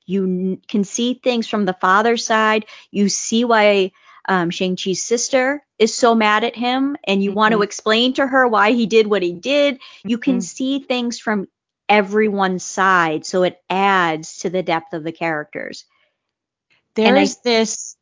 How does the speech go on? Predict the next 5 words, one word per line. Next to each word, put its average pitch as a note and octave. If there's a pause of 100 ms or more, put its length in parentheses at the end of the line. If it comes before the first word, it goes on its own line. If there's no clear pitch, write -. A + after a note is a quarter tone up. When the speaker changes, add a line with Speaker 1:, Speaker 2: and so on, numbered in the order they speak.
Speaker 2:
theory F#3
that's F#3+
going F3
around D#3 (760)
that F3